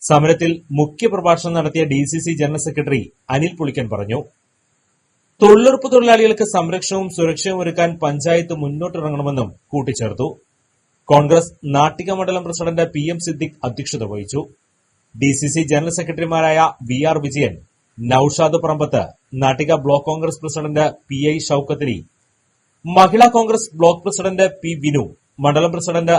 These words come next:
റീന പത്മനാഭൻ, ബ്ലോക്ക് കോൺഗ്രസ് കമ്മിറ്റി ഭാരവാഹികളായ എ എൻ സിദ്ധപ്രസാദ്, സിജി അജിത് കുമാർ, പി കെ നന്ദനൻ, ടി വി ഷൈൻ, ഗ്രാമപഞ്ചായത്ത് മെമ്പർമാരായ സി എസ് മണികണ്ഠൻ,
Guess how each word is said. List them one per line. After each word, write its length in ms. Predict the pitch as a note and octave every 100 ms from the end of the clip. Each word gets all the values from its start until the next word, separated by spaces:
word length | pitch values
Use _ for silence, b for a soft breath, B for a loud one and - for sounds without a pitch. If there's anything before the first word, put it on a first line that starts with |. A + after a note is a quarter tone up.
| C#3+
റീന 280 | C3+ C#3+ D#3 E3+
പത്മനാഭൻ, 480 | E3+ - D3+ C3+ F#2 D#2 _ _ _ _ _ _ B2+
ബ്ലോക്ക് 220 | D3 D3+
കോൺഗ്രസ് 320 | E3 F3 E3+
കമ്മിറ്റി 300 | D#3+ D#3+ E3 D#3
ഭാരവാഹികളായ 680 | C#3+ D3 E3 D#3+ D#3 D#3+ D#3+ D#3+ - _ _ C3+
എ 20 | C#3+ D#3+
എൻ 80 | D#3+
സിദ്ധപ്രസാദ്, 640 | D3 C3 D3 D3+ C#3+ F#2 - _ _ _ _ _ _ -
സിജി 360 | - D3 C3+ E3+ - D3
അജിത് 280 | D3 - -
കുമാർ, 240 | D3 B2 - _ _ _ -
പി 80 | D3 D3
കെ 100 | E3 D#3
നന്ദനൻ, 340 | D#3 D#3+ E3 - _ _
ടി 100 | D3+ D3+
വി 100 | E3+ E3
ഷൈൻ, 240 | D3 G#2+ E2 _ _ _ _ _
ഗ്രാമപഞ്ചായത്ത് 840 | A#2 C#3 D3 D#3 E3 D3+ E3 D#3+ D#3
മെമ്പർമാരായ 680 | D3+ D#3 D#3 D#3 D#3 D#3 D3 - -
സി 140 | - D3 D#3
എസ് 140 | D3+
മണികണ്ഠൻ, 420 | C#3 C#3+ D3+ C3+